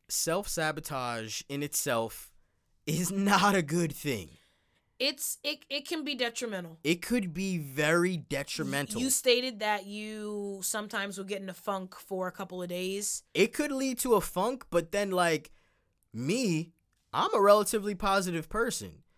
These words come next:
Speaker 1: For someone that is not as strong-minded as me,
Speaker 2: Right.
Speaker 1: that could easily turn into depression,
Speaker 2: Oh,
Speaker 1: though.
Speaker 2: one, one hundred percent. One hundred percent. So,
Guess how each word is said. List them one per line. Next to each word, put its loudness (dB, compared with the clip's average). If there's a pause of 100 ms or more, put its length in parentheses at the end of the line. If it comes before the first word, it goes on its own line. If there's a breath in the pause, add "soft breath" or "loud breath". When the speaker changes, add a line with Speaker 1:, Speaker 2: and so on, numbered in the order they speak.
(220)
Speaker 1:
For 2
someone 4
that 6
is 0
not 0
as -2
strong-minded 0
as 0
me, -2
Speaker 2:
Right. 2
Speaker 1:
that -2
could -4
easily 2 (160)
turn 0
into -2
depression, -6
Speaker 2:
Oh, 0
Speaker 1:
though. -6
Speaker 2:
one, -2
one 0
hundred -4
percent. -8 (840)
One -2
hundred -4
percent. -6
So, 0